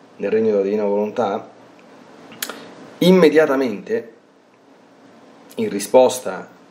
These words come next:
a questo dono di, di Dio, ella scelse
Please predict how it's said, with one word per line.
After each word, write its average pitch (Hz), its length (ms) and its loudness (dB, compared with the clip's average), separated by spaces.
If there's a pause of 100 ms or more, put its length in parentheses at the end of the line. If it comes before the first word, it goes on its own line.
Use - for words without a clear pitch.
(400)
a 107 140 -4
questo 104 300 -6
dono 107 240 0
di, 98 200 -10
di 107 140 -14
Dio, 107 460 -4 (640)
ella 107 460 -2
scelse - 760 -10